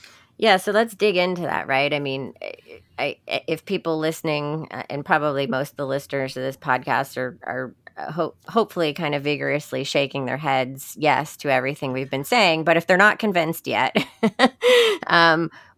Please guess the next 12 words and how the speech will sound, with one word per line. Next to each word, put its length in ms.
what, 320
like, 220
what 180
are 100
the 100
consequences 960
for 800
leaders 880
and 600
their 260
organizations 840
if, 220